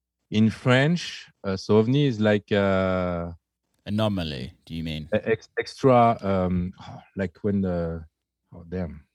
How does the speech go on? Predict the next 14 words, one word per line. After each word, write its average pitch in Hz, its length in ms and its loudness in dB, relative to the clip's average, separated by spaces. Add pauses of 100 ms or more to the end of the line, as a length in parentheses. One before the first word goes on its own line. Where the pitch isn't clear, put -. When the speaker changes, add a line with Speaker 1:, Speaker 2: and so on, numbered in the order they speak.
(220)
Speaker 1:
I 90 40 -12
don't 90 140 -4
know 90 60 -4
how 87 120 -8
to 80 140 -14
explain 90 300 -6
that. 78 160 -10 (100)
Speaker 2:
How 98 160 -6
do 98 80 -6
you 98 60 -8
spell 98 280 -4
it 73 60 -4
in 71 100 -10
French? - 500 -8